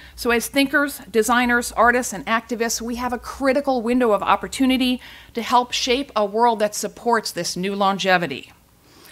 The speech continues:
Aging is not a problem to be fixed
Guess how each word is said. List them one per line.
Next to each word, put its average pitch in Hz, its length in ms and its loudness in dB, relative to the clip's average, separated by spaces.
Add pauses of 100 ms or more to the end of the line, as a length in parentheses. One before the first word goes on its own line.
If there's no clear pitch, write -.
(540)
Aging 240 400 -2
is 208 180 -6
not 202 380 0 (100)
a 175 80 -2
problem 226 560 6
to 180 100 -10
be 160 120 -10
fixed - 680 -4